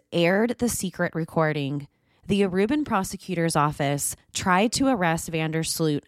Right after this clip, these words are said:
again, but a judge denied their request. Despite his taped confession, the judge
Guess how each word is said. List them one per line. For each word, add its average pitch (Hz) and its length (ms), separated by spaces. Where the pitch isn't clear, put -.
again, 160 640
but 160 460
a 196 80
judge 160 480
denied 139 420
their 143 140
request. - 720
Despite 185 720
his 247 220
taped - 360
confession, 151 800
the 185 120
judge 170 420